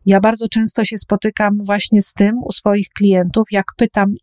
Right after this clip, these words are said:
„Ile razy pan czy pani je dziennie?”, to zazwyczaj usły-, słyszę odpowiedź trzy, cztery razy dziennie, pięć razy dziennie. Ale po tym, jak zaczynamy na ten temat rozmawiać, to się okazuje, że i dziesięć razy dziennie, i dwanaście razy dziennie,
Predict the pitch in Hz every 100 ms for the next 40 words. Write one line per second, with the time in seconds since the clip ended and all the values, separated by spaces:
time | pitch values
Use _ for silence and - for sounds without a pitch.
0 | - 226 220 202 202 196 196 - 202 196
1 | 190 196 - 196 202 196 196 202 185 190
2 | 180 185 196 302 _ - - - - -
3 | 269 233 202 247 - 247 240 - 220 -
4 | 214 208 - 233 233 220 196 - 208 202
5 | 185 - - 233 233 - - 202 220 220
6 | 208 202 202 175 202 196 180 - 214 208
7 | 202 196 180 185 185 180 190 190 - -
8 | - - - 202 202 - 294 - 247 220
9 | 202 196 208 202 247 214 196 202 196 226
10 | 214 202 190 185 185 180 185 240 - -
11 | 233 254 339 - 254 196 196 208 220 214
12 | 269 269 339 339 269 233 202 190 202 175
13 | 180 175 185 - 214 202 233 311 - 226
14 | 202 185 196 175 175 180 180 196